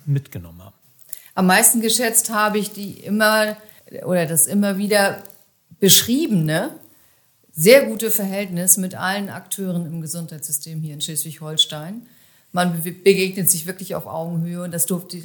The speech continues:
Speaker 2: oder in der, in dem, in der Inten-, Intensität kannte ich's ja noch nicht.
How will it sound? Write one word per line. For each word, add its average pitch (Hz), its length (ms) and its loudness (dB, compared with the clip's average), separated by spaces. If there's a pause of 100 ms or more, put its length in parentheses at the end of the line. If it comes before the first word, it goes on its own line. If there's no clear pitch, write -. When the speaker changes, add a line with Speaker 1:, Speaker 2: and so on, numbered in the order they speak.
(160)
Speaker 2:
oder 147 260 0
in 151 180 0
der, 160 280 -4
in 160 220 -6
dem, 160 340 -6 (300)
in 165 100 -2
der 160 180 4
Inten-, 165 420 -8
Intensität 170 800 -2
kannte 175 280 -4
ich's - 120 -4
ja 165 100 -10
noch 156 160 -16
nicht. 220 460 -6